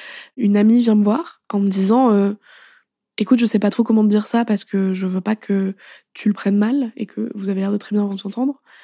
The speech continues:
Mais Sébastien me met un peu mal à l'aise parce que moi je danse depuis tout à l'heure et je viens de me rendre compte qu'il filme tout depuis tout à l'heure. Et effectivement, comme à son habitude,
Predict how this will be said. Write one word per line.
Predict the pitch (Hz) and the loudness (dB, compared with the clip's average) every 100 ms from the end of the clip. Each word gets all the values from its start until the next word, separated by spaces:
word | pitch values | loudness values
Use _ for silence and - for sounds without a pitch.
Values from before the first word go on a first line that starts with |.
| _ _ - | _ _ 0
Mais | 208 214 254 - | 2 4 0 -6
Sébastien | - 208 196 254 | -2 0 2 2
me | 262 | 4
met | 214 | 4
un | 208 | 2
peu | 196 | 0
mal | 240 220 | 2 2
à | |
l'aise | 214 302 | 2 0
parce | - 254 | -4 -2
que | 226 | 0
moi | 202 | 2
je | 196 | 2
danse | 196 220 | 2 2
depuis | 202 196 | 0 -4
tout | 196 - | -8 -2
à | 196 | 0
l'heure | 262 - - - | 0 -4 -10 -2
et | 202 190 | 0 0
je | |
viens | 190 208 | 2 4
de | |
me | 208 | 4
rendre | 190 190 | 2 0
compte | 254 | 0
qu'il | 262 202 | 0 -2
filme | - 190 185 180 | -2 -4 -2 -2
tout | - | 0
depuis | 269 214 220 | 0 -2 -6
tout | - | -6
à | 202 | -6
l'heure. | 208 _ _ _ _ _ _ _ - | -8 _ _ _ _ _ _ _ 0
Et | 220 | 4
effectivement, | 202 190 - 190 202 262 294 | 4 0 -4 2 2 2 -2
comme | - 202 | -2 -2
à | |
son | 196 196 | 0 -2
habitude, | 185 180 247 233 202 | -2 0 2 2 0